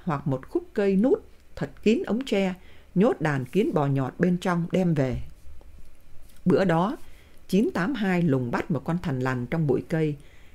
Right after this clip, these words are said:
ngắt đuôi đập dập ra làm mồi nhử kiến. Đuôi thằn lằn cũng như đuôi cắc kè là bộ phận nhiều mỡ nhất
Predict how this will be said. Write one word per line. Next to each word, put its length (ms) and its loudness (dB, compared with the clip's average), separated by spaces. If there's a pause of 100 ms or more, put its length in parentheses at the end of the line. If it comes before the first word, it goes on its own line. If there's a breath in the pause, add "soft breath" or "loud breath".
ngắt 220 0
đuôi 280 6
đập 280 0
dập 280 0
ra 360 0
làm 340 -2
mồi 220 2
nhử 240 0
kiến. 280 2 (420 soft breath)
Đuôi 180 10
thằn 200 0
lằn 280 2
cũng 160 2
như 80 4
đuôi 180 6
cắc 240 -6
kè 300 0
là 180 -2
bộ 260 2
phận 220 -2
nhiều 220 4
mỡ 220 0
nhất 240 2